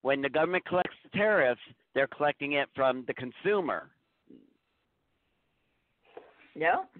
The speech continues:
Speaker 1: And that makes it to where everything made with it, it has, is also increased in, artificially increased in price.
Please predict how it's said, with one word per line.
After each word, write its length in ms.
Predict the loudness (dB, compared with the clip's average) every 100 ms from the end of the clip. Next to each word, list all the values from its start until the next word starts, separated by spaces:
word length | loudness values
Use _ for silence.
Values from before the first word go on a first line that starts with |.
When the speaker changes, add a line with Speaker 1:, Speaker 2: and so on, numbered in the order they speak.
| _ _
Speaker 1:
And 220 | -2 0 2
that 200 | 0 2
makes 240 | -2 0
it 160 | -4 -4
to 100 | -2
where 200 | 2 2
everything 380 | 2 -2 -4 0
made 220 | 0 0
with 180 | 0 0
it, 220 | -2 -4
it 300 | -6 -4 -4
has, 500 | 0 2 4 2 0 -2
is 320 | 0 0 0
also 380 | 0 0 0 -2
increased 400 | -2 -6 -8 -6
in, 80 | -6 0
artificially 880 | 0 0 -2 -6 -2 -2 -2 -4 -4
increased 480 | -6 -6 -4 -4 -4
in 100 | -6
price. 320 | -2 -2